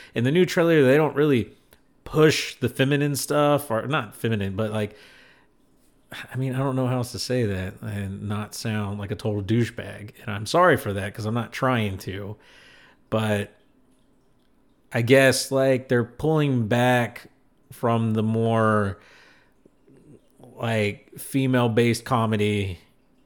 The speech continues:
and to a more general thing, which I think that's,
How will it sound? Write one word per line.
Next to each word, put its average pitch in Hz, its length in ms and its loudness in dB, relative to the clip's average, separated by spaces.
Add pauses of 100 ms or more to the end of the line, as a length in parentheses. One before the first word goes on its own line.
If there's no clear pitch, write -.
(300)
and 107 380 -2 (260)
to 123 160 2
a 110 60 4
more 110 240 2
general 98 880 -2 (320)
thing, 98 360 -2
which 170 200 2
I 180 120 4
think 208 340 0
that's, 175 320 4